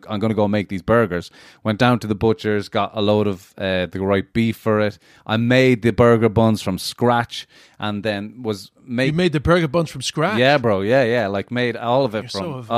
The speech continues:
Speaker 1: was
Speaker 2: evolved.
Speaker 1: hardcore. Check them out on Instagram there. Oh, they were fil-, filthy burgers. Um, so we ate them. <laughs>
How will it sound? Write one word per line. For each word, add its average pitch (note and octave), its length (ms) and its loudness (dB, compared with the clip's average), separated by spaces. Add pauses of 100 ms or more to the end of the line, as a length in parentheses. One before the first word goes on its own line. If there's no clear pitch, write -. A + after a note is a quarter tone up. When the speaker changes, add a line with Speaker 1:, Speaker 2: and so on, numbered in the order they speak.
Speaker 1:
was G#2 80 -10
Speaker 2:
evolved. - 40 -20
Speaker 1:
hardcore. A2 560 0
Check - 220 -2
them D3+ 100 0
out C#3 80 4
on A#2 60 -2
Instagram G#2 520 -4
there. F#2+ 220 -2 (460)
Oh, A2+ 260 0 (140)
they A2 100 -2
were G#2+ 120 0
fil-, - 300 -4
filthy C#3+ 440 0
burgers. F#2+ 460 -2 (560)
Um, G#2+ 340 -4
so C#3+ 240 2
we C3+ 220 0
ate D3+ 260 0
them. - 520 -2
<laughs> - 40 -20